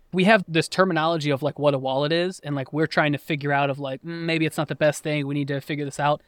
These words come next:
Think of traditional systems that are, like, take the U S. So, like, all three of us on this call, we're all based in the U S. Take the U S government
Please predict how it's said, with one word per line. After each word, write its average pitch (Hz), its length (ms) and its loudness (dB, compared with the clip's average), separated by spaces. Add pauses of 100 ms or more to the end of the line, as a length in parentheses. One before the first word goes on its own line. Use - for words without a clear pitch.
(400)
Think 220 240 6
of 220 140 6
traditional 151 760 0 (100)
systems 135 640 -2
that 147 120 -2
are, 135 240 0 (320)
like, 143 160 -2
take 185 220 2
the 165 80 2
U 156 180 4
S. 135 120 0
So, 147 140 0
like, 143 200 -6
all 160 140 6
three 165 180 0
of 156 80 2
us 147 120 0
on 143 120 0
this 135 100 -6
call, 147 460 0
we're 143 180 -2
all 143 120 2
based 143 280 -2
in 147 60 -2
the 135 100 -4
U 135 160 -4
S. 143 300 -6 (1120)
Take 202 220 4
the 185 80 2
U 165 180 4
S 151 140 2
government 156 500 2